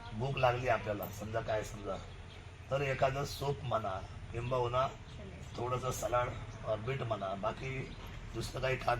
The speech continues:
नाही, चपाती नाही, भात नाही, भाकर नाही. आपण स्वतःच करावं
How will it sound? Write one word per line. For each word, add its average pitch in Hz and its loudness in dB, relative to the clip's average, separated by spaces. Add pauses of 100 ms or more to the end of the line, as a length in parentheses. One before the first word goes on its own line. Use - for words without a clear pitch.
नाही, 123 2
चपाती 117 0
नाही, 117 2
भात 107 4
नाही, 107 2
भाकर 98 2
नाही. 95 -6 (180)
आपण 190 10
स्वतःच 185 8
करावं 151 12